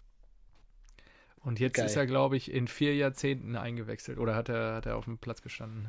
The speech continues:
Speaker 1: Ich glaub, das war irgendwo in
Speaker 2: Boah.
Speaker 1: irgendeinem Podcast, war das diese Woche Thema. Ich glaub, bei M M L.
Speaker 2: Wahnsinn.
Speaker 1: Ja, dass er in zwanzig zwanzig
Speaker 2: Fast
Speaker 1: noch nicht
Speaker 2: schon.
Speaker 1: gespielt hat. Und jetzt hat er seine ersten Spielminuten quasi im Profifußball in jedem Jahrzehnt.
Speaker 2: Fast schon auf dem, auf dem legendären Level eines Mirko Votaras.
Speaker 1: Das wär,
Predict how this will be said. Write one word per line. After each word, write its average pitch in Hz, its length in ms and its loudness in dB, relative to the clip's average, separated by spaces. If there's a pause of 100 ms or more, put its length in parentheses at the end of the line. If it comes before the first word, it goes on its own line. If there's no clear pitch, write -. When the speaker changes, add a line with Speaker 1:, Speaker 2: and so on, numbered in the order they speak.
Speaker 1:
Ich - 80 -20
glaub, 117 160 -8
das 113 160 -8
war 120 100 -2
irgendwo 120 320 -4
in 117 60 -4
Speaker 2:
Boah. 123 60 -6
Speaker 1:
irgendeinem 123 280 -4
Podcast, - 380 -6
war 117 80 -4
das 110 140 -4
diese 113 200 -2
Woche 110 220 -2
Thema. 113 380 -4
Ich 101 100 -8
glaub, 117 160 -10
bei 104 100 -2
M 104 160 -2
M 104 120 -4
L. - 60 -4
Speaker 2:
Wahnsinn. 107 200 -4 (560)
Speaker 1:
Ja, 117 220 -2
dass 117 180 -2
er 120 100 6
in 120 80 2
zwanzig 131 320 2
zwanzig 135 300 2
Speaker 2:
Fast 131 140 4
Speaker 1:
noch 131 60 2
nicht 123 100 2
Speaker 2:
schon. 120 80 0
Speaker 1:
gespielt 135 400 4
hat. 135 360 4
Und 131 240 0
jetzt 131 180 0
hat 135 120 0
er 135 80 2
seine 120 240 0
ersten 127 320 -4
Spielminuten 120 680 -4
quasi 110 360 -4
im 107 100 -6
Profifußball 113 580 -6
in 107 120 -2
jedem 127 400 2
Jahrzehnt. 113 340 -2
Speaker 2:
Fast 165 220 6
schon 147 160 8
auf 135 240 6
dem, 131 320 6
auf 127 200 -2
dem 127 200 4
legendären 127 500 6
Level 120 380 6
eines 104 440 -2
Mirko 110 380 0
Votaras. 123 440 4
Speaker 1:
Das 127 60 0
wär, 123 180 2